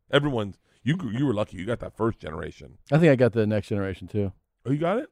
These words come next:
Speaker 2: I mean, I never tested positive, but I was sick for
Speaker 1: Was this when we did the podcast together?
Speaker 2: No.
Speaker 1: Oh, I, I definitely, there's a certain point where you, uh, l-, I know you're not allowed to talk about this on podcasts.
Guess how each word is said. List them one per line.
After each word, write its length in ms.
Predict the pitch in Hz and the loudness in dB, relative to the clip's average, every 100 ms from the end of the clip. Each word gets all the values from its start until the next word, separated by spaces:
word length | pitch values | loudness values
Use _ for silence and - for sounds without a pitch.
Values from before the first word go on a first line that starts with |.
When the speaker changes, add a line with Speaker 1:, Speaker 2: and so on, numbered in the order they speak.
| _ | _
Speaker 2:
I 80 | - | 2
mean, 120 | 127 131 | 6 8
I 60 | |
never 180 | 135 135 | 8 6
tested 240 | 131 107 | 4 2
positive, 360 | 110 113 104 98 | 4 4 4 2
but 80 | 107 | 2
I 40 | |
was 140 | 110 104 | 2 2
sick 300 | - 98 - | -2 -4 -6
for 340 | 101 90 90 - _ _ _ _ _ _ | -6 -4 -6 -10 _ _ _ _ _ _
Speaker 1:
Was 100 | 139 | 2
this 180 | 180 180 | 2 2
when 160 | 180 170 | 0 0
we 120 | 165 | 2
did 100 | 175 | 2
the 80 | 143 | 2
podcast 360 | 151 156 170 | -2 -4 -8
together? 340 | 180 190 208 - _ _ _ - | -2 -2 -4 -12 _ _ _ -2
Speaker 2:
No. 300 | 110 98 90 _ 92 | 0 0 -4 _ -16
Speaker 1:
Oh, 180 | 95 - - - _ - | -16 -16 -20 -20 _ 2
I, 160 | 113 117 | 4 6
I 100 | 110 | 4
definitely, 460 | 107 110 101 92 82 _ - | 6 4 2 -6 -8 _ 0
there's 160 | 143 | 0
a 60 | 131 | 2
certain 300 | - 156 120 | -2 -2 0
point 240 | 117 123 | 0 0
where 80 | 107 | 0
you, 120 | 104 87 80 87 80 82 _ 92 | -4 -4 -12 -20 -20 -20 _ -8
uh, 140 | 104 117 | -6 -6
l-, 120 | 113 | -4
I 100 | 113 | 0
know 140 | 120 117 | 2 2
you're 200 | 113 104 | 2 -2
not 120 | 101 | -4
allowed 180 | 98 85 | -4 -6
to 60 | |
talk 220 | 87 90 78 | -10 -10 -8
about 160 | 90 | -8
this 140 | 80 85 | -10 -14
on 120 | 76 | -12
podcasts. 640 | 76 69 73 - _ _ | -12 -12 -16 -18 _ _